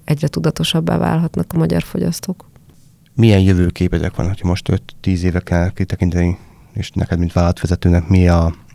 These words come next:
Speaker 2: mi a célkitűzés, amit szeretnél elérni?
Speaker 1: Növelni szeretnénk a, a vegán termékek, ö, gyártott mennyiségét, ö, és olyan új, ö,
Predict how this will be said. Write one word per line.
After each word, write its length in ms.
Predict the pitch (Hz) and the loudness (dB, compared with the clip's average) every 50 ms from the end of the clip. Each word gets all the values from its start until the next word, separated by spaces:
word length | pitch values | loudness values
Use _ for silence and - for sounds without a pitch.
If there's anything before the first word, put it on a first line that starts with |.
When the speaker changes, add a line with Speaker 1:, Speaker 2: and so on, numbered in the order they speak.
| _ - - | _ -10 -4
Speaker 2:
mi 120 | 98 95 | -2 -2
a 60 | 90 80 | -2 -2
célkitűzés, 640 | - - 90 85 - 82 85 82 80 87 85 - - | -2 -2 -2 -2 0 -2 -4 0 0 0 -2 0 0
amit 180 | 85 85 85 | 0 -2 -2
szeretnél 360 | - - 90 87 85 - 87 - | 0 0 0 0 2 0 0 0
elérni? 460 | 82 82 85 - - - - - - - _ _ _ _ - | 0 0 0 -2 -2 -2 -2 -4 -4 -8 _ _ _ _ 2
Speaker 1:
Növelni 640 | 190 190 185 165 160 151 151 156 156 156 165 170 165 | 4 4 6 4 4 4 4 4 4 4 4 2 2
szeretnénk 640 | - - 170 156 156 160 - - 156 160 156 - | 0 0 0 2 2 0 2 2 2 2 2 2
a, 280 | 160 160 160 160 160 160 | 2 2 4 4 4 4
a 340 | 160 160 170 - - - 160 | 4 2 0 -2 -2 -2 0
vegán 340 | 151 165 160 165 165 165 170 | 0 2 2 2 2 2 2
termékek, 680 | - 170 - - 175 170 - - 180 170 - - - | 0 -2 0 0 0 -2 0 -2 -4 -4 -4 -4 -4
ö, 400 | 180 87 85 87 87 85 87 87 85 87 - - - - - _ 175 170 170 - | -2 0 0 2 2 2 0 0 0 0 -2 -2 -6 -12 -10 _ -2 0 2 2
gyártott 420 | 170 170 160 160 - - 175 - | 2 2 0 0 0 -2 -2 0
mennyiségét, 800 | - 175 170 175 180 180 - - 196 196 202 214 214 220 - - - - - - - - - - - - - - - - - - - - - - - - - - | 2 2 4 4 2 2 0 0 -2 0 0 0 -2 -2 -4 -8 -14 -16 -16 -18 -20 -18 -16 -18 -18 -18 -20 -20 -20 -20 -20 -20 -20 -20 -20 -20 -20 -20 -20 -6
ö, 460 | - - 170 165 165 165 160 160 165 | -2 2 4 4 6 6 4 4 2
és 360 | 160 - - - 175 156 - - | 2 0 -2 -2 -2 0 2 2
olyan 320 | 175 165 156 156 156 160 | 4 4 6 6 6 6
új, 260 | 156 156 151 151 156 147 - - | 6 4 4 4 2 0 0 0
ö, 720 | 165 156 156 156 156 156 156 156 156 151 156 156 156 | 0 2 2 2 2 2 2 2 2 2 2 2 2